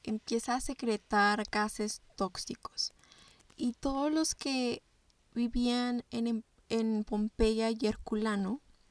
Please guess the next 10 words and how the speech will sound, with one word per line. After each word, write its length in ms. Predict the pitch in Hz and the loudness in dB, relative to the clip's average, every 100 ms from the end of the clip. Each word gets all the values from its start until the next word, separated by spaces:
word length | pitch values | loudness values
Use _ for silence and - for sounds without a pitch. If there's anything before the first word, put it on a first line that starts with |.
| _ _ _ - | _ _ _ -20
que 140 | - 196 | -4 -2
es 160 | 214 | 2
un 140 | 226 226 | 2 8
pueblo 340 | - 220 220 | 8 10 6
muy 260 | 220 220 220 | 4 2 0
cerca 480 | - 220 208 - 220 | 0 0 0 -2 -2
de 80 | |
Pompeya, 760 | 220 - 226 - 220 196 - 240 - - - - | 2 2 2 2 0 0 -4 -6 -14 -20 -20 -8
mueren 560 | 254 226 226 226 226 226 | 0 4 6 4 4 2
intoxicados. 1200 | 233 226 226 226 - - 196 - 190 170 - - | 2 2 2 -2 -2 -2 -4 -2 -2 -2 -6 -8